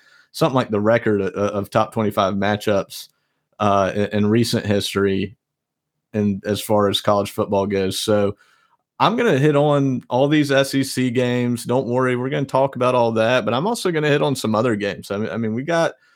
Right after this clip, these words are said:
Florida State and Clemson battling it out. We got Notre Dame and Ohio State battling it out. So we got some games with some real playoff, uh, contention and potential, and, and, and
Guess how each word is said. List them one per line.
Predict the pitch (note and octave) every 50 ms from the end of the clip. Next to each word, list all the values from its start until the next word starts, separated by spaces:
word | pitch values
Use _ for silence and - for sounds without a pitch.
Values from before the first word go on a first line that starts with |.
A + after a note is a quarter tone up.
| _ _ _ -
Florida | - - C3 C#3+ D3+ C#3+
State | - - - C3+ C#3 C3+ A#2
and | A2+ -
Clemson | - - A#2 B2+ B2 - - C3+ C3 C3 C3+ - _ _ _ _ _ _ -
battling | - A#2 A#2+ B2 C3+ C3+ C3 C3
it | B2+ B2
out. | B2 C3 C3 C3 C3 C3
We | B2 B2+
got | D3+ D#3+ C3+ G#2+
Notre | A2 G#2+ A#2+ C#3 C3+ C#3
Dame | B2 C3 B2+ C3 C3
and | B2
Ohio | A#2+ A2+ A2+ B2+ B2 A#2+ A#2 A2
State | - - - - G#2 A2+ C3 C#3 C#3+ C#3+ C3+ G#2+
battling | - B2 B2+ C3+ C3+ C3+ C#3 C3+ C3
it | C3 C3
out. | C3 C3+ C3+ C3 B2 - - A#2 A2 A2 -
So | G#2+ - - B2+ A#2
we | B2 D#3+ G3+
got | A3+ - B2 A#2+
some | - C#3+ C3
games | A2+ C3 C3 C3 C3 B2
with | A#2+ A2+ -
some | - G#2 G#2 G#2+
real | A2 A#2+ B2+ C3+ C#3+ D3 D3 C#3+ - _ _ _ _ _ _ _ _ _ -
playoff, | - C3+ C3+ C3+ C#3+ C#3 C3 C3+ C3+ C#3 C3+ - - - - - _ _ - - - _ _ _ _ _ _ _ -
uh, | A2 A2+ G#2 G#2 G2+ G2 F#2+ F2+ F#2 - _ -
contention | - A2 G2+ - - C#3+ D3 D3 - D#3+ D3+ D3+
and | C3 A2
potential, | - A2 - - C3+ C#3 C#3 - C#3+ C#3
and, | A#2+ G#2+ G2+
and, | A2 A2 G#2+ -
and | G#2 G2+ G2+ G2+ F#2+